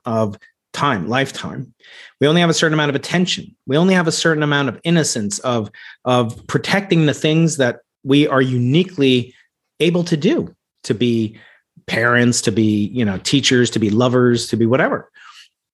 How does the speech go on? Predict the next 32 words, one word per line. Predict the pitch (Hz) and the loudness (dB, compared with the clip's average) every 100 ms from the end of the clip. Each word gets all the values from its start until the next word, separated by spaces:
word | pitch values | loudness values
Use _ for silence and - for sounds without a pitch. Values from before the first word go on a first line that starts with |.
| - | -4
In | 135 | 0
my | 175 | 0
case, | 233 123 127 - - 131 | 2 0 2 -2 -4 -2
um, | 120 117 135 127 - | 0 2 0 -2 -2
you | |
know, | 110 | -2
hopefully | - 151 139 | -2 0 2
not | 131 | 2
all | 131 117 | 0 0
three | 98 127 | 0 -2
at | 107 | -2
the | - | -4
same | 101 98 | -8 -8
time, | 78 - | -12 -6
but, | 117 - - - _ | -8 -8 -18 -20 _
uh, | 131 127 | -2 0
but | 139 135 | 0 0
in | |
my | 139 214 | 2 0
case, | 185 117 110 - - _ _ 135 | 2 0 0 -4 -14 _ _ -2
I | |
wanna | 170 170 151 - | 2 2 0 -4
suck | - - - - - 160 - - 135 | -8 -6 -6 -4 0 0 -2 -8 -2
out | 143 135 - | 0 0 0
of | 135 113 - | -2 -2 -6
life | 131 135 135 104 101 - | -2 0 2 0 -4 0
all | 135 143 | 2 4
that | 135 | 2
it | 120 | 0
has | 120 110 | -2 -4
to | - | -2
offer, | 151 175 - 101 143 | 0 0 -2 -8 -12